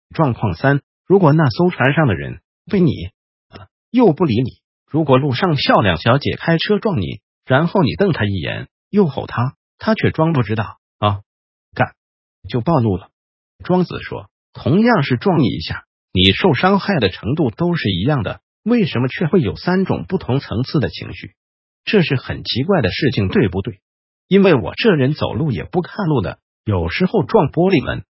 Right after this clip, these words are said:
痛得要命。有时候在家里面脚趾头踢到家具，痛得都弯下腰想哭了。可是我有没有生气啊？我没有。痛归痛，不生气。那我就回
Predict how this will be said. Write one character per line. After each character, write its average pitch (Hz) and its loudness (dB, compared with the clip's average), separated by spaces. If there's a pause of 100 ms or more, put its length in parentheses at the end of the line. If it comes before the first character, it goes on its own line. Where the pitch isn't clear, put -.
痛 190 0
得 135 2
要 127 -2
命。 98 -2 (500)
有 101 2
时 120 -2
候 - -2 (220)
在 175 4
家 208 2
里 110 2
面 110 4
脚 - -2
趾 80 -4
头 - -12
踢 185 -2
到 156 2
家 131 2
具， - -8 (200)
痛 226 0
得 104 0
都 139 4
弯 180 2
下 147 -2
腰 156 2
想 - -4
哭 - -4
了。 - -8 (500)
可 - -2
是 135 0
我 82 -4
有 76 -4
没 113 0
有 143 2
生 139 0
气 135 -2
啊？ - -4 (580)
我 92 0
没 92 -2
有。 87 -8 (500)
痛 113 -2
归 160 -2
痛， 127 -8 (260)
不 190 4
生 156 -2
气。 - -8 (500)
那 202 6
我 82 0
就 127 2
回 113 0